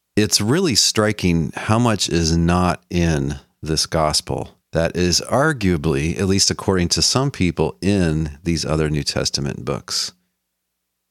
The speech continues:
Is there any assertion here of the eternality of the Son, or even just a clear assertion of his preexistence? I would say not. It's certainly not an explicit teaching of the book.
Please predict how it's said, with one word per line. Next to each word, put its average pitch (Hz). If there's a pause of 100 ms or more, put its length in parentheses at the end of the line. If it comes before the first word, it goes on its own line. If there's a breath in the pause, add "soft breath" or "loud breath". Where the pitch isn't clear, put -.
(280)
Is 104
there 107
any 131
assertion 120
here 85
of 78
the 87
eternality 92 (140)
of 80
the 80
Son, 69 (440)
or 98
even 160
just 135
a 107
clear 113
assertion 87
of 80
his 82
preexistence? 80 (1900)
I 82
would 104
say 117
not. 113 (520)
It's 87
certainly 92
not 87 (100)
an 85
explicit 80
teaching 101
of 69
the 71
book. 64